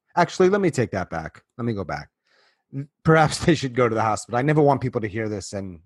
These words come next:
I don't know what they're gonna think. But the point of the question is,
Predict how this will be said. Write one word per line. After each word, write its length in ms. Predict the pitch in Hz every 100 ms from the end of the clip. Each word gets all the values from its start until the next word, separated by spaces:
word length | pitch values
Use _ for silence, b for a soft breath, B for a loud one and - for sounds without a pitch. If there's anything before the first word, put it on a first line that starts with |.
| _
I 60 | 117
don't 120 | 117
know 80 | 107
what 120 | 101
they're 120 | 101
gonna 160 | 98 98
think. 400 | - 98 87 - _ b b b b b _ _ -
But 140 | 175
the 80 | 170
point 280 | 180 190 180
of 60 |
the 80 | 151
question 440 | - 139 - 120
is, 460 | 120 113 107 95